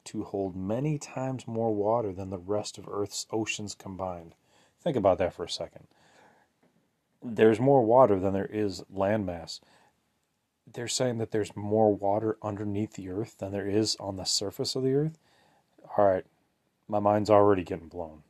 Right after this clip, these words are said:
okay? Pretty cool stuff here. The finding was tipped off by the discovery of a diamond, and it may support the theory that's shaken up conventional held wisdom how, of how the water appeared,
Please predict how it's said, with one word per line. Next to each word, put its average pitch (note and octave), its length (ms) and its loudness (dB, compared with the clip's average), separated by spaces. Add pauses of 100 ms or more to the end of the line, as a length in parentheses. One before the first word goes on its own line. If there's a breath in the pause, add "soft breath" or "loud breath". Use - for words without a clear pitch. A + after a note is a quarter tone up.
(140)
okay? A#2 360 0 (100)
Pretty A#2 200 -2
cool A2 200 -2
stuff G#2 300 -4
here. F2 180 -16 (760 soft breath)
The A2 60 -8
finding C#3 520 6
was A#2+ 180 0
tipped - 380 -8
off A#2 480 4
by F#2 160 -4
the F#2+ 80 -6
discovery C#3 680 0
of A#2+ 160 0
a B2+ 60 4
diamond, G#2 640 -2 (500 soft breath)
and G#2 140 -6
it G2+ 80 -4
may G#2+ 220 2
support B2+ 520 -4
the - 80 -18
theory A#2 380 2
that's G2 260 -6
shaken A#2 440 -2
up G#2+ 100 -4
conventional G2+ 640 0
held F#2 240 -4
wisdom F#2+ 520 -6 (640 loud breath)
how, G#2+ 380 2
of G#2+ 180 -4
how B2 280 6
the A2+ 80 -2
water A2 480 2
appeared, A2 680 0